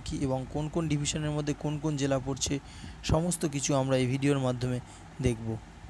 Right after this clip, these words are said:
তোমরা যারা ডাব্লিউবিসিএস, মিসেলেনিয়াস এবং পিএসসির ক্লার্কশিপের পরীক্ষা দিচ্ছ,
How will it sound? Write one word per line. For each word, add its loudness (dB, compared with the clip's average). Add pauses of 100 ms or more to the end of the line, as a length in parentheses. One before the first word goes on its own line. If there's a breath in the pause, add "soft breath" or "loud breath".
(3500)
তোমরা 4
যারা 6 (100)
ডাব্লিউবিসিএস, 8 (560)
মিসেলেনিয়াস 2 (100)
এবং 4 (160)
পিএসসির 8
ক্লার্কশিপের 8
পরীক্ষা 2
দিচ্ছ, -2